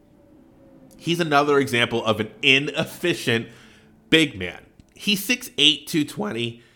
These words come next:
He takes too many threes. He's got to play inside more. He's very similar to Bryce Hopkins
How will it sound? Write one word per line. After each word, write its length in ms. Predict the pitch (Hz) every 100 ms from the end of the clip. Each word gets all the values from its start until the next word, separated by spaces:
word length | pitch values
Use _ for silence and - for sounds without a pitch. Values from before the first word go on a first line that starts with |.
| _
He 160 | - 185
takes 320 | 190 233 226
too 140 | - 220
many 260 | 190 165
threes. 540 | 160 - 101 101 95 - - -
He's 260 | - 160 123
got 360 | 135 156 170
to 100 | -
play 480 | 220 165 143 131 120 -
inside 920 | 131 127 123 - 120 104 98 98 95 - _ _ _ -
more. 600 | 104 120 120 85 64 -
He's 380 | - - 139 127
very 560 | 127 120 131 175 226 220
similar 840 | - 214 220 123 101 98 104 - - _ _ _ _ _ -
to 800 | - 151 135 113 107 113 113 - _ _ _ _ _ -
Bryce 240 | 131 131 127
Hopkins 580 | 127 123 107 101 98